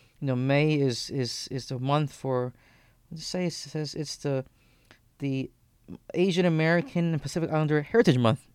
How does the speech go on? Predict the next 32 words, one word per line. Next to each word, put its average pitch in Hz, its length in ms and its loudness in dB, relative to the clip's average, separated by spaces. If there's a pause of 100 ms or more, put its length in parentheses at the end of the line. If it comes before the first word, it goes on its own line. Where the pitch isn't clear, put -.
(200)
I 156 60 0
didn't 180 320 2
even 202 200 0
know 233 120 4
that, 143 280 0 (580)
but 139 160 0
I 139 80 0
guess 170 320 0
we, 156 80 -4
<laughs> - 720 -6
we, 156 120 2
we 156 140 2
learn 156 160 4
something 160 440 -2 (200)
new 156 200 2
every 139 180 2
day. 117 440 -2
And 131 160 -6
so, 123 400 -2 (1120)
um, 131 300 -6 (440)
it's 143 120 -8
a 143 40 -4
great 143 220 6
joy 143 160 10
to, - 180 0 (180)
to, 127 380 -2
um, 123 280 -4 (300)
to 151 120 -12
be 151 120 -4
here 151 120 -2
with 143 200 -2
you 175 260 2